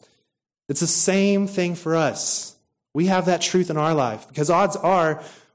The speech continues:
we're not gonna find our calling in our comfort zone. Odds are God's not just gonna show up in ways in our life that we expect him to or want him to, because that's not the way that God works, and it's not the way that faith works.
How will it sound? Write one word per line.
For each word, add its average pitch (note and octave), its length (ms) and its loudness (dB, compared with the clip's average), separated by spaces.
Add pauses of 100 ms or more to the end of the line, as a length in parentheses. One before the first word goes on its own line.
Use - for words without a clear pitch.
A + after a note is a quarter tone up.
(120)
we're F3+ 160 0
not G3+ 180 0
gonna F3+ 140 -2
find E3 300 0
our D#3 120 2
calling D#3+ 500 0
in C3 80 -8
our B2+ 100 -6
comfort C#3+ 420 -10
zone. G2+ 340 -8 (1080)
Odds F#3 200 2
are G#3 120 6
God's E3+ 320 2
not F3+ 300 2
just G3 140 -2
gonna F#3+ 140 2
show F#3 320 2
up F3+ 100 0
in E3 120 2
ways D3+ 260 2
in D3 80 -4
our D3+ 140 0
life C3+ 300 0
that C#3+ 100 -6
we D3 100 0
expect D3+ 540 -2
him E3+ 160 -2
to E3+ 240 0
or D#3+ 100 2
want C#3+ 220 0
him B2 180 -8
to, G#2 280 -8
because A#2 240 -8
that's D#3 200 -2
not F3 380 -2
the E3+ 100 -2
way D3 440 0 (500)
that C#3 160 -6
God C3+ 360 0
works, A#2+ 360 -6
and B2 80 -10
it's - 120 -10
not D3 280 -6
the D#3 80 -10
way C#3+ 180 -6
that C#3+ 180 -6
faith C#3+ 360 -4
works. - 540 -12